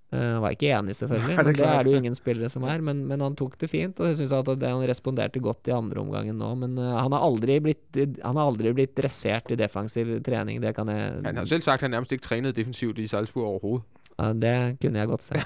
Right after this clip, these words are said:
Speaker 3: <laughs> Ståle, her, øh, hen mod slutningen, hvad skal der, øh, altså, nu har du selv sagt, du har forlænget kontrakten til to tusind og atten, er det vel sommeren to tusind og atten, hvis jeg ikke tager helt fejl.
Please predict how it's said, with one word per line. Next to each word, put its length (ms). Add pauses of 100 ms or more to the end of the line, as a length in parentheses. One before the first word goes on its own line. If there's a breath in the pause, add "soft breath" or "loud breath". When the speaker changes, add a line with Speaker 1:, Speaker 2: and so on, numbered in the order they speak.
(760)
Speaker 3:
<laughs> 1040
Ståle, 280 (420)
her, 260
øh, 360
hen 140
mod 140
slutningen, 440
hvad 120
skal 180
der, 180
øh, 240 (340)
altså, 140
nu 80
har 60
du 80
selv 180
sagt, 180
du 60
har 60
forlænget 340
kontrakten 420
til 160
to 160
tusind 340
og 360
atten, 240
er 60
det 100
vel 120
sommeren 280
to 120
tusind 220
og 80
atten, 100
hvis 100
jeg 60
ikke 80
tager 120
helt 80
fejl. 180